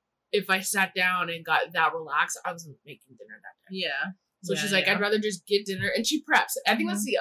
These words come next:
Speaker 1: other reason I eat so early is 'cause I already plan my meals ahead of time.
Speaker 2: Mm-hmm.
Speaker 1: So I know what I'm gonna eat. <laughs> So,
Speaker 2: Yeah.
Speaker 1: so usually, like, if I say, "Oh, what do I, I'll think about tomorrow,"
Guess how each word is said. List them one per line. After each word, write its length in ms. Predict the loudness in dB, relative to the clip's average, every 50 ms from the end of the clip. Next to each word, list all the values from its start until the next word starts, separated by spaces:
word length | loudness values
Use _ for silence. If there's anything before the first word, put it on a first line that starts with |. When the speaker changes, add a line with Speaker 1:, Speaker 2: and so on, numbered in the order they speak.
| 4
Speaker 1:
other 460 | 4 4 4 0 -2 0 0 -2 -2 _ _ _ _ _ _ _ _ -8 -4 -4 -4 -4 -8 _ -12 -8 -6
reason 340 | -2 -2 -2 -2 -2 0 0
I 80 | 0 0
eat 160 | 0 -2 -4
so 140 | 0 2 4
early 240 | 4 4 2 0
is 140 | 0 -4 -4
'cause 280 | -2 -2 -2 -2 -4 -8 _ 0
I 100 | 2 4
already 160 | 4 2 2
plan 280 | -2 -4 -8 -8 -8 -8
my 100 | -8 -10
meals 260 | -16 -20 -20 -20 -20
ahead 120 | -20 -16 _
of 40 | -2
time. 100 | -2 0 0 0 -2
Speaker 2:
Mm-hmm. 260 | -4 -4 -8 -8 -8 -8 -8 _ _
Speaker 1:
So 220 | -12 -8 -6 -4 0
I 140 | 0 0
know 220 | 0 0 0 -2 -2
what 100 | -2 -2
I'm 100 | -4 -4
gonna 140 | -6 -10 -14
eat. 260 | -14 -16 -20 -20 -18 _
<laughs> 60 | 0
So, 140 | 2 4 4
Speaker 2:
Yeah. 280 | 6 6 6 6 4 2 -6 -10 -2
Speaker 1:
so 280 | 0 0 4 6 6 6
usually, 760 | 8 8 6 6 6 6 4 0 -2 -2 -2 -4 -4 -6 _ _ _ _ _ _ _ _ _
like, 160 | 2 2 2 2
if 100 | 2 2
I 100 | 2 2
say, 320 | 2 2 4 4 4 4 4 4
"Oh, 180 | 4 4 4 4
what 100 | 4 4
do 40 | 4
I, 40 | 6
I'll 280 | 6 6 4 2 0
think 180 | -4 -6 -8 -2
about 220 | 2 2 2 2 0
tomorrow," 580 | -4 -4 -4 -4 -4 -4 -4 -6 -6 -10 -14